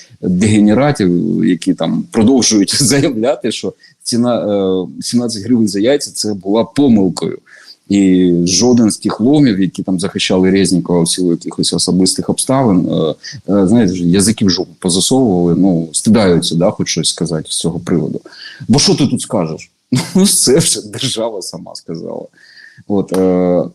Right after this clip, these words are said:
ну, сподіваюсь, що правоохоронці зроблять свою роботу. І от в цьому плані я, м, щас такий фінт ушами, звісно, зроблю, е, такий от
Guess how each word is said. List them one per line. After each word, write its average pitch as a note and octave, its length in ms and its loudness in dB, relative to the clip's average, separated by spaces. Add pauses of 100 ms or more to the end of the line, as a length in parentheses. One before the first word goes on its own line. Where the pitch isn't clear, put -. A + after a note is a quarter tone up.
(420)
ну, E3+ 320 2
сподіваюсь, E3 440 2
що D#3+ 120 0
правоохоронці D3+ 720 0
зроблять A2+ 360 -2
свою G#2+ 200 -4
роботу. F#3+ 480 -2 (260)
І C#4+ 200 4
от B2 200 2
в - 60 -14
цьому C3 260 0
плані D#3+ 460 0
я, G#2+ 460 2 (120)
м, G2+ 640 -2 (380)
щас A#2 240 -2
такий A2+ 220 0
фінт C3+ 260 2
ушами, B3+ 360 2
звісно, G#2 340 -2
зроблю, F#2 460 -6 (100)
е, F2+ 560 -2
такий - 220 -2
от E2 100 -2